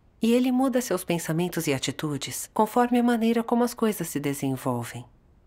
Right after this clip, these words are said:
A transformação de sua atitude para com os ninivitas diz à humanidade que ele tem seus pensamentos e ideias próprios. Ele não é um robô ou uma imagem de barro,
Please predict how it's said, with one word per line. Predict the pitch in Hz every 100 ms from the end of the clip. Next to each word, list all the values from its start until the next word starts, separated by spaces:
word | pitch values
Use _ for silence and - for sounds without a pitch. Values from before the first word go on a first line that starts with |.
| _ _ _ _
A | -
transformação | 226 233 - 240 233 - 247
de | 247
sua | 175 196 180
atitude | - 160 - 165 139
para | 139 143
com | 143 165
os | 151 139
ninivitas | 156 147 131 160 143 131 131 - -
diz | - 240 240
à |
humanidade | 226 208 208 165 160 156 269
que | -
ele | 240 226
tem | 233
seus | 226 202
pensamentos | - 185 180 175 214 220 165
e |
ideias | 160 170 196 196
próprios. | - 156 127 120 123 - - - _ _ _ _ _ -
Ele | 214 226
não | 220 180
é |
um | 160 143
robô | 151 143 147
ou | 185 220 160 135 131 - _ _ _ -
uma | 156
imagem | 151 147 143 147
de | 139
barro, | 143 175 165 151 127